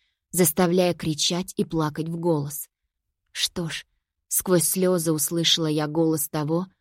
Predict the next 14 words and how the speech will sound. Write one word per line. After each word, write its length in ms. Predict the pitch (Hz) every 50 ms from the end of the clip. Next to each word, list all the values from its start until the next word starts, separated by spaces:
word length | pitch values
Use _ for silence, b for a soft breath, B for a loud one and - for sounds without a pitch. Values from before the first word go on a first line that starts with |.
| _ _ _ _ _ _
кто 220 | - - - 175
продал 440 | - - 185 180 185 190 185 180 175
меня 340 | 175 170 165 165 160 156 160
на 200 | 160 151 151 156
эту 180 | 151 - 165
пытку. 520 | 147 - 175 151 143 - - - 156 - - _ _ _ _ _ _ _ _ _ -
"Развлекайся, 960 | 123 156 156 139 156 156 160 170 160 156 196 202 208 214 - - - 160 143
Зарфан. 640 | 135 143 139 143 - - 123 117 120 127 147 143 - _ _ _ _ _ _ _ _ _ _ _ _
Я 220 | - 156 196 220
спущусь 680 | 214 - - 226 226 208 - - - 233 226 208 - 202
испить 520 | 196 - - - - 226 220 190 - -
ее, 320 | 170 190 196 190 185 185
когда 360 | 180 - 180 175 185 165 170 165
закончишь". 880 | 156 175 165 160 - 165 147 127 127 - - - - - - -